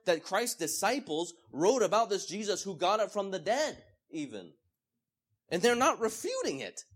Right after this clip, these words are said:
They're just saying, "This is what they say." And there's no refutation of it. So I hope that here you're being invited to actually think about, to,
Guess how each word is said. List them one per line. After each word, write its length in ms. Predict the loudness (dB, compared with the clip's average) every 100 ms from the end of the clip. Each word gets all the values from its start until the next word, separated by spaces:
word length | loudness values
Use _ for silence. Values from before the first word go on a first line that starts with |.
| _ -4
They're 120 | -2
just 180 | 0 0
saying, 400 | 0 0 -4 -10
"This 300 | -8 -6 -6 -10 _ -12
is 180 | -10 -6
what 200 | -4 -2
they 120 | -2
say." 460 | 0 0 -2 -4 _ _ _
And 160 | -8 -4
there's 180 | -4 -4
no 140 | -2
refutation 600 | -2 -4 -6 -4 -4 -6
of 120 | -8
it. 100 | -14 _ _ -20 -20 -20 -12
So 480 | -2 0 2 -2 -10 -6
I 120 | -2
hope 220 | -2 -2
that 180 | 0 0
here 180 | 0 0
you're 200 | 0 -2
being 300 | 0 -2 0
invited 720 | -4 -6 -6 -4 -6 -8 -10
to 140 | -10
actually 320 | -10 -10 -10
think 260 | -10 -10 -8
about, 280 | -8 -8 -10 _ _ _
to, 140 | -4